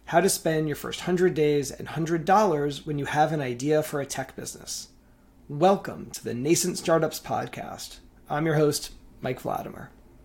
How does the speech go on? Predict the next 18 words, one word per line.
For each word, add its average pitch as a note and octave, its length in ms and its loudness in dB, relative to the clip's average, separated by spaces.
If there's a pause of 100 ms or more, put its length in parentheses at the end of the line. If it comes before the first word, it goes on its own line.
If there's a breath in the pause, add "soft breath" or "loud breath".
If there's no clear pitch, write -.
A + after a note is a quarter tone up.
(240)
Here B3 240 4
we A#3+ 120 2
talk D#3+ 420 2
about C#3+ 280 -2
nascent E3+ 380 2
stage C#3+ 360 0
startups, - 760 -8
not - 240 -8
early A3+ 300 12
stage, G3 600 8
not - 240 -6
scaling. - 500 -6 (600 soft breath)
My F#3 320 6
definition D#3 640 2
of C#3 140 -8
a C#3 60 -6
nascent D#3 360 0
startup C3+ 520 -4